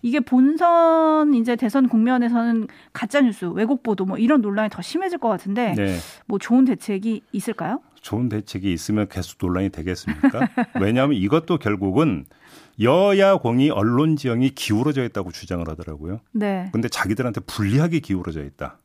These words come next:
Speaker 2: 다들
Speaker 1: 음.
Speaker 2: 그 이야기를 하고 있지 않습니까?
Speaker 1: 네.
Speaker 2: 역시 이것도 관점에 문제인 게 있다, 차이가 있다. 이런 말씀만 드리겠습니다.
Speaker 1: 네, 반면 촌철님들의 약간 촌철이 빛나는 댓글도 있는데요.
Speaker 2: 음.
Speaker 1: 구사공삼 님이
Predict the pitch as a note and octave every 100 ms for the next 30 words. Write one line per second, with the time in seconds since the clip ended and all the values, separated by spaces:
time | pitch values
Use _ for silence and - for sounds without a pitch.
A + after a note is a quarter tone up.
0 | - G#3+ G#3 G3 - F3+ F3+ C3 F#2+ A2+
1 | A2 G2+ A2 G2 F#2+ F2 F2 D#2+ E2 B2
2 | C#3+ - G3+ E3+ F#3 G#2 A2 - A#2 G#2+
3 | C3 - G2+ F2+ A#2+ A2+ G2+ D#2+ A2+ D#3
4 | - E2+ F#2 F2 G2+ F#2 G2 - - D2
5 | F2+ C#3 - - D#3 C3+ F#2+ - D#2+ C#2+
6 | _ _ G#2+ G2+ G#2+ G#2+ - E2+ F2 -
7 | F2 D#2+ E2+ D#2 E2+ C#3 - - - -
8 | - A3 A3 G#3+ G#3+ A#3 C4 C4+ F#4 G4
9 | F#4+ E4+ D4 C#4 C#4 C4 E3+ - A#3+ F4
10 | F#4 F#4+ E4+ - A#3 B3 D4 A#3 - -
11 | B3+ A3 G3+ G3 G#3 C#4 B3 A#3 A#3+ C4+
12 | A#3+ A3 G#3 G#3 A#3 C4+